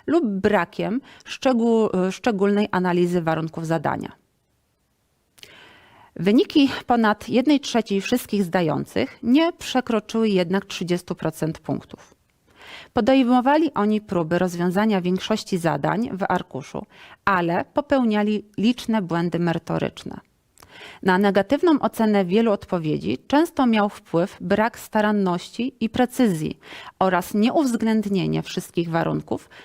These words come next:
sp-, sformułowanych w poleceniach. W arkuszu maturalnym po raz pierwszy znalazły się zadania wyposażone w barwne ilustracje, przedstawiające efekty doświadczeń chemicznych.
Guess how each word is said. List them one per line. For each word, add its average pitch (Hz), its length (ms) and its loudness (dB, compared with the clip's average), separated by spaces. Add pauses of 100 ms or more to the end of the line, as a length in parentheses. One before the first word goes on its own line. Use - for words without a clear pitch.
(140)
sp-, - 220 -16
sformułowanych 196 960 0
w - 100 -20
poleceniach. - 760 -6 (800)
W 190 100 2
arkuszu 254 460 0
maturalnym 196 720 0
po - 160 -4
raz 311 220 -2
pierwszy 190 440 -2
znalazły 208 420 -2
się 196 200 -4
zadania 170 560 -2 (320)
wyposażone 208 720 0
w 180 100 -4
barwne 175 480 -2
ilustracje, 202 800 -6 (720)
przedstawiające 233 920 0
efekty 202 440 -2
doświadczeń 175 680 -4
chemicznych. - 720 -6